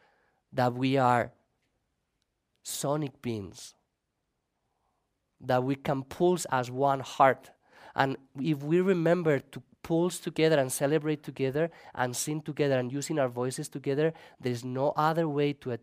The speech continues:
that achieving harmony. And we can go all through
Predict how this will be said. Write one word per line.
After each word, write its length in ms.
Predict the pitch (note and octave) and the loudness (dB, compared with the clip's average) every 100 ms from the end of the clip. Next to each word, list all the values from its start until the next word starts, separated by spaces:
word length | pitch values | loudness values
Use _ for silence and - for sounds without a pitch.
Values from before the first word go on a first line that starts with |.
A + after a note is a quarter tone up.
| - | -6
that 180 | A2+ - - | -6 -6 -10
achieving 460 | A2 - C3+ C3+ | -12 -8 -8 -6
harmony. 680 | C3 - C3 C3 A2+ G2+ G#2 _ _ _ _ - | -8 -2 -2 -2 -6 -10 -12 _ _ _ _ -8
And 180 | - C3 | -2 0
we 80 | C#3 | 0
can 240 | C#3 C#3 | -2 -2
go 300 | C3 C#3 D#3 - _ _ | 0 0 0 -4 _ _
all 360 | C3 C#3 E3 E3+ | 6 8 6 2
through 480 | - - C#3+ C3 | -4 -6 -2 -2